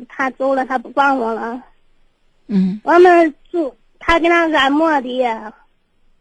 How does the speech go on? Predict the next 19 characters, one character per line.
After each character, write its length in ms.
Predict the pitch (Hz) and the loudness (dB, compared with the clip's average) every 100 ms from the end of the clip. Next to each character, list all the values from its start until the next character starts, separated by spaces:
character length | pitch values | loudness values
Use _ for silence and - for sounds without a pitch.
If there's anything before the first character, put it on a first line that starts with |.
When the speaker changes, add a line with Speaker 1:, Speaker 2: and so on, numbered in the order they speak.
| _ _ _ _ _ | _ _ _ _ _
Speaker 1:
嗯， 260 | 269 269 247 - | -6 -6 -6 -2
他 160 | 320 | -2
现 180 | 320 330 | 2 0
在 80 | 294 | 0
肯 160 | - 311 | 0 0
定 80 | |
还 80 | 311 | 0
听 240 | 311 277 254 | -2 -6 -2
广 240 | 285 285 | 0 0
播 220 | 294 254 | 0 2
的， 140 | 214 240 | 0 -2
他 120 | 254 | -2
肯 160 | 302 | -2
定 80 | 285 | -2
还 80 | 269 | -2
听 240 | - 320 | -4 -4
着 160 | 269 220 | -4 -6
的。 180 | - - | -10 -8
Speaker 2:
嗯。 340 | 208 190 185 | -2 -2 -4